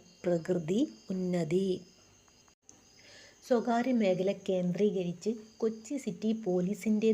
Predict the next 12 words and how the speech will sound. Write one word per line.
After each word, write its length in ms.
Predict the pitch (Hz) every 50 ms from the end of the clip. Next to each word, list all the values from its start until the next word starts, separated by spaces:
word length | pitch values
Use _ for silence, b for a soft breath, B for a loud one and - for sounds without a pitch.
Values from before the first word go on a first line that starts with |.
| 214 196
നേതൃത്വത്തിൽ 720 | 175 175 175 175 - 185 - - - 180 180 - - 226 262 B B B B B B B -
നടപ്പാക്കാൻ 680 | 196 196 226 233 226 - - 233 226 214 220 - 233 233 - -
ഒരുങ്ങുന്ന 500 | 202 202 180 185 175 175 175 170 170 190 226 285 - - - -
ലഹരി 380 | 208 214 208 214 240 262 277
വിരുദ്ധ 320 | 226 208 190 185 175 160 214
പദ്ധതി 580 | 214 - 180 175 - - 170 165 165 202 196 180 180 B B B B B B B B _ _ _ _ - -
Police 460 | 196 196 196 196 196 220 247 233 -
for 220 | - - 226 226 262 - - -
Prevention 540 | 190 190 180 175 180 185 180 185 190 208 208
of 140 | 208 220 214 - - - - - - -
Drug 220 | - 214 240 233 - - - -
Abuse, 540 | 185 175 156 160 190 202 190 180 175 -